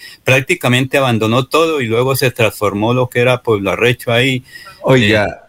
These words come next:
Speaker 1: eh, en el
Speaker 2: Eliezer.
Speaker 1: parque, en un centro de asistencia de salud, y lo
Speaker 2: De
Speaker 1: de San
Speaker 2: Cosanitas.
Speaker 1: Gil quedó abandonado allá, Alfonso, eso está abandonado,
Speaker 2: Oiga.
Speaker 1: ya, ya se cayó casi todo.
Speaker 2: Oiga, Eliezer, ¿recuerdas cómo se llamaba la taberna de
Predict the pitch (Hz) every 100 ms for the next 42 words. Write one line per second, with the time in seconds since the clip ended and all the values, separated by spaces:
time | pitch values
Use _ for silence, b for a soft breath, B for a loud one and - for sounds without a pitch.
0 | _ 113 110 113 123 139 117 95 - -
1 | 127 120 127 143 139 151 151 143 147 143
2 | 123 117 110 - 107 - 139 143 139 -
3 | 139 135 117 104 - 117 107 110 110 170
4 | 160 _ 196 190 185 180 175 110 175 139
5 | 117 170 - - - 131 127 143 156 135
6 | 123 135 147 135 135 127 139 131 120 151
7 | - 165 156 127 117 170 160 110 - -
8 | 113 104 - 151 156 - 117 123 139 143
9 | 156 151 107 - _ _ _ 113 117 101
10 | 92 87 80 85 92 110 95 87 85 120
11 | 117 127 117 120 113 90 95 113 107 -
12 | 82 101 113 120 107 78